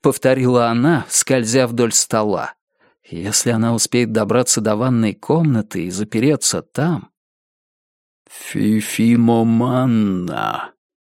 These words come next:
Задумчивый голос раздавался откуда-то слева, причём достаточно близко. Анна дёрнулась вправо, но недостаточно быстро.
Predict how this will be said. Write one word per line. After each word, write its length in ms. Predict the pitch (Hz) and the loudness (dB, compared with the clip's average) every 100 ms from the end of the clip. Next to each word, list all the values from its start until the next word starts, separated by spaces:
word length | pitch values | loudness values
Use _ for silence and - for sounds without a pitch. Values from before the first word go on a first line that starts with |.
| _ _ _ _ - | _ _ _ _ -8
Задумчивый 800 | 98 95 98 127 156 - 151 147 | -4 -2 2 2 2 4 4 4
голос 400 | 135 147 147 156 | 4 4 2 2
раздавался 720 | 147 120 139 131 147 - 143 | 0 2 2 2 0 2 0
откуда-то 480 | 139 147 135 135 147 | 0 0 0 0 0
слева, 500 | - 135 160 131 98 | 0 0 0 0 -2
причём 440 | - 107 - 123 | -2 -2 0 2
достаточно 760 | 120 117 - 175 165 160 156 165 | 2 0 0 0 0 0 2 2
близко. 600 | 160 180 110 - 110 - _ _ _ _ - | 2 0 0 -2 -6 -16 _ _ _ _ 0
Анна 320 | 127 143 143 | 4 6 4
дёрнулась 480 | 131 139 139 139 - | 4 4 4 2 0
вправо, 540 | - 120 143 165 170 | 0 2 2 2 4
но 320 | 165 165 196 | 4 4 2
недостаточно 1120 | 214 208 180 185 - - 160 156 156 - 147 135 | 2 2 2 0 0 -2 -2 -2 -2 -2 -2 -2
быстро. 680 | 110 113 110 - - - | 0 -2 -2 -4 -6 -12